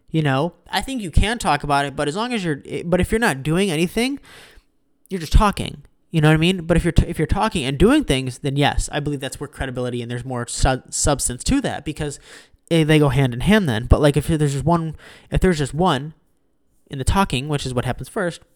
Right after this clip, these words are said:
but no action, then there's nothing really happening. So that's just something that I kinda wanna challenge, challenge you guys a little bit on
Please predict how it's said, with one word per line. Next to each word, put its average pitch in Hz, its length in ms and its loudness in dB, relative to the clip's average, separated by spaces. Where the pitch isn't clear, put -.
but - 200 -10
no 127 140 -8
action, 120 460 -6
then 117 140 -6
there's 113 180 -6
nothing 110 280 -8
really - 180 -4
happening. - 520 -4
So 139 400 6
that's 233 200 0
just 156 120 -2
something 147 220 -2
that 127 140 0
I 127 400 -2
kinda 143 200 -8
wanna 131 200 -8
challenge, 127 600 -8
challenge 165 340 0
you 139 80 2
guys 131 140 6
a 117 60 0
little 120 120 2
bit 117 120 0
on 113 240 -2